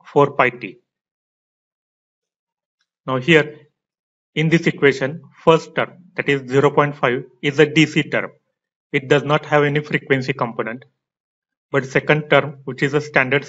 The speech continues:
cosine term, is having frequency component. So comparing with the standard cosine, we'll get two pi f zero is equals to four pi, that is f zero is equals to four pi upon two pi.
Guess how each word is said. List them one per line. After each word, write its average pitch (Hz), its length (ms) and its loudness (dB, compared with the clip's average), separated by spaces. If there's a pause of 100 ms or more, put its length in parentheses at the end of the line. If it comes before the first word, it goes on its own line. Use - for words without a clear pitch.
cosine 135 380 0
term, 127 280 -2 (500)
is 139 140 -2
having 147 360 -2
frequency 139 480 0
component. 117 480 -6 (680)
So 131 440 -4 (720)
comparing 147 420 2
with 151 160 -2
the 156 100 4
standard 143 580 0
cosine, 147 540 -2
we'll 143 160 0
get 131 200 2 (680)
two 147 120 0
pi 151 180 2
f 147 220 2
zero 143 240 4
is 143 140 2
equals 135 300 -2
to - 260 -4 (280)
four 160 240 6
pi, 131 240 0 (440)
that 127 160 -2
is 165 140 -2 (300)
f 135 240 0
zero 139 240 4
is 143 100 2
equals 131 300 -2
to 196 300 -6 (520)
four 147 240 6
pi 135 140 2
upon 139 500 -2
two 127 140 -2
pi. 92 200 -6